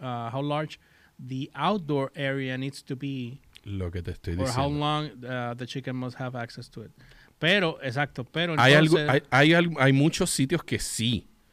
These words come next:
Speaker 2: lo cum-, lo cumplen y, pues, tienen un área grandísima y, pues, tienen cierta cantidad de gallinas sueltas, pero normalmente los free range lo que te dicen es eso, ellas están afuera,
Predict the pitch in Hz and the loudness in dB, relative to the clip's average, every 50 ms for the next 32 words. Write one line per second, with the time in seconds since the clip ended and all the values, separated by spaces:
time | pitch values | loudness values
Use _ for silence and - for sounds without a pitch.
0 | _ _ _ _ _ _ _ _ _ - 101 110 117 110 - 110 98 98 95 101 | _ _ _ _ _ _ _ _ _ -2 2 2 4 4 4 0 -2 0 -2 -2
1 | 95 - - 127 180 - 208 147 127 110 - 107 98 - 120 139 170 131 107 101 | -2 0 0 0 0 2 2 2 2 2 0 -4 -4 0 0 2 2 2 0 0
2 | 95 101 104 113 117 123 131 135 139 143 208 233 - 262 214 175 - 113 - - | 0 0 2 4 4 4 4 4 4 2 0 0 0 2 2 2 0 -2 -4 -4
3 | 107 135 190 214 - - _ _ _ _ _ _ _ _ _ _ _ _ _ - | -2 -2 -2 -2 -4 -10 _ _ _ _ _ _ _ _ _ _ _ _ _ -12
4 | - - 113 98 - 110 104 113 107 110 107 104 101 101 110 147 202 226 156 - | -4 -2 -2 0 0 -2 -2 0 -2 0 0 0 0 0 0 0 0 0 -2 0
5 | - 147 175 - - 110 - _ _ _ _ - - 131 147 160 160 143 123 110 | 0 -2 -2 -2 -4 -8 -8 _ _ _ _ 0 0 2 2 4 4 4 4 4
6 | 104 117 165 190 - - - - - - - - _ _ _ _ _ _ _ _ | 4 2 2 0 -4 -14 -20 -20 -20 -20 -20 -20 _ _ _ _ _ _ _ _
7 | _ _ _ _ - - 101 104 101 98 98 98 98 101 131 202 214 - 139 107 | _ _ _ _ -8 -2 0 0 2 2 2 0 2 2 2 0 2 2 0 0
8 | - - - 90 85 90 85 82 82 95 143 202 208 151 143 165 190 - - - | 0 -4 -10 -8 -6 -6 -4 -4 -2 0 2 4 6 4 4 4 2 -2 -4 -4
9 | 107 98 90 92 85 - 82 87 117 - 202 180 160 117 120 143 165 - - 101 | -4 -2 -2 -4 -8 -6 -4 -4 -4 -2 -2 -2 0 0 -2 -2 -4 -4 -6 -8
10 | - - - 87 82 92 113 - - 165 220 247 - - 175 240 254 202 - - | -8 -8 -10 -8 -6 -6 -8 -6 -4 -4 -4 -4 -4 -2 0 0 0 -2 -4 -10